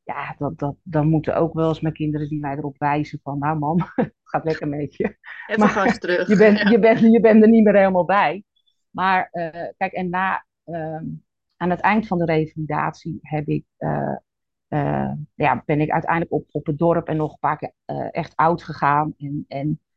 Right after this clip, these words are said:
Speaker 1: dat ik echt niet meer verder kon. En toen zeiden ze daar, "Ja, wij denken dat je, dat je misschien nog een traject moet gaan volgen." En daar boden ze mij aan om mij aan te melden bij Hersens.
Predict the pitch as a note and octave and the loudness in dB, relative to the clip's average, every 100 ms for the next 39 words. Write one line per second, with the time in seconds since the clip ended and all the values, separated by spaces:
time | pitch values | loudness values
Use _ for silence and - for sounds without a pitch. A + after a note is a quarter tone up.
0 | _ E3 E3+ E3+ F3 E3+ D#3+ C#3+ D#3+ E3+ | _ -4 -2 -2 2 2 2 2 0 0
1 | D#3+ C#3+ D3 D3 F3 D#3+ D#3 D#3 D3 D3 | -2 -4 -4 -4 -6 -2 -2 -2 -6 -2
2 | D3 E3 D#3 _ _ - C#3+ E3 E3+ E3 | 0 0 -2 _ _ -8 -4 0 0 0
3 | F3 F3 D#3+ D#3+ D#3+ D3+ D#3+ - _ D#3 | -4 -4 -6 -6 -8 -10 -10 -12 _ -6
4 | - E3 D#3+ - G3 A#3 B3 - F3 D#3+ | -4 -4 -2 2 4 4 2 2 2 2
5 | D#3 F3 D#3 - C#3 D3 D3 C3 - F3+ | 0 -2 -4 -4 -6 -2 -2 -2 -6 -10
6 | - _ _ _ E3 E3+ F3 E3+ D#3 D#3+ | -10 _ _ _ -4 2 2 2 2 0
7 | D3+ D3+ D3 D#3 D3 D3 - D#3 D3+ - | 0 -4 -4 -2 -2 -2 -4 -6 -6 -8
8 | _ _ _ D#3 D3+ D#3 E3+ E3+ D3+ D3 | _ _ _ -2 0 2 0 0 -2 -2
9 | D3+ D#3 D3 C#3+ C#3+ D#3+ - G3 D3+ - | -4 -6 -4 -4 -6 -6 -4 -4 -4 -8
10 | - | -20